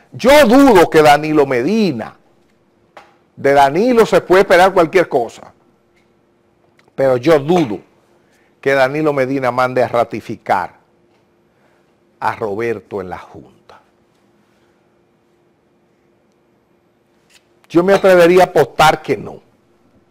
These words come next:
Y aquí el que manda es Danilo. En el Congreso, quien mande Danilo. En esa comisión, quien manda Danilo.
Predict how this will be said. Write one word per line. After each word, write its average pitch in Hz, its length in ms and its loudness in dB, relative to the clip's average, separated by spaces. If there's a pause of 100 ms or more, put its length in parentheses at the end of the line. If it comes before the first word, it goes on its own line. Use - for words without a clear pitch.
(320)
Y 156 120 -2
aquí 147 220 0
el 160 100 2
que 131 120 -2
manda 127 280 -2
es 127 60 -2
Danilo. 131 440 -2
En 120 60 -6
el 127 120 -4
Congreso, 147 760 0 (360)
quien 131 220 -6
mande 156 280 0
Danilo. 156 640 -2
En 151 180 -6
esa 240 220 0
comisión, 220 480 0
quien 165 160 -2
manda 160 280 -2
Danilo. 175 500 -2